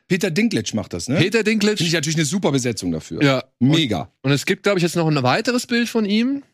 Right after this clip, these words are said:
Speaker 1: Und das ist doch hier, ähm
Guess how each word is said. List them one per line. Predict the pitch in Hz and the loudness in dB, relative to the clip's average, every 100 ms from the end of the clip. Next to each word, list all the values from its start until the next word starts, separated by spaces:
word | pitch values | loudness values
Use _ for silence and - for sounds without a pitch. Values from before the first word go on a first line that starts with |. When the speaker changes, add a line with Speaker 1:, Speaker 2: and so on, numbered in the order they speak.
| _ _ _ _ _ _ _ _ | _ _ _ _ _ _ _ _
Speaker 1:
Und | 170 185 - | 0 0 -2
das | 208 220 | -2 -2
ist | 269 | -2
doch | 247 | -2
hier, | 196 220 220 208 202 | 2 2 2 0 0
ähm | - 190 180 180 180 165 | 0 0 2 0 0 -2